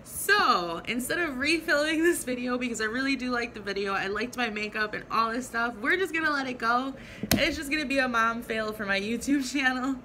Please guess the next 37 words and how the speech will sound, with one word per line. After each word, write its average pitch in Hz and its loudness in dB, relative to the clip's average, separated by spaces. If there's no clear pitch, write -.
I 226 8
don't 220 2
know 220 0
why 214 6
I 202 -4
didn't 208 -4
check. 269 0
I 202 2
don't 190 0
know 196 0
why 196 2
I 202 -2
thought 196 -2
my 190 -2
daughter 190 0
wouldn't 185 -6
touch 214 -8
my 226 -6
face, 339 -6
but 339 2
it 247 2
is 262 -2
what 262 -2
it 247 -2
is. 226 -4
That 208 0
is 214 -4
mom 196 -2
life. 196 -6
So 190 -2
I 202 0
hope 220 -4
you 254 -4
guys 247 -4
enjoy 220 -4
this 214 -8
video. 214 -4